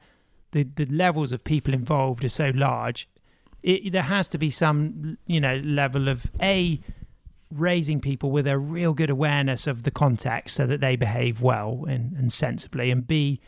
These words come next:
there being some governance and legislation that, that controls some of the dangerous elements of, of growth and development. And, and, and, and, and I think that,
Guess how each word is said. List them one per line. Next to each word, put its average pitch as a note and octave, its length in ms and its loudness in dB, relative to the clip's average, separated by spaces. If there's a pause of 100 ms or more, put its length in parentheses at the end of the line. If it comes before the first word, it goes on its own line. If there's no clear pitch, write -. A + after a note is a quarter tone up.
(140)
there F#3 100 -2
being F3 260 2
some E3 260 0
governance D3+ 580 0
and C3+ 120 0
legislation C#3 800 0
that, C#3+ 160 0 (500)
that D3+ 200 -4
controls D3 640 0
some C#3+ 200 0
of B2 60 -2
the C#3 100 0
dangerous C#3+ 500 0
elements C3 560 -2
of, - 320 -10
of B2+ 180 -6
growth B2 360 0
and B2+ 100 2
development. A#2+ 600 -4 (340)
And, D3+ 180 0
and, D#3 260 0
and, E3 240 0
and, D#3+ 320 0
and D3 200 2
I C#3+ 60 2
think D3+ 320 -2
that, C#3 240 0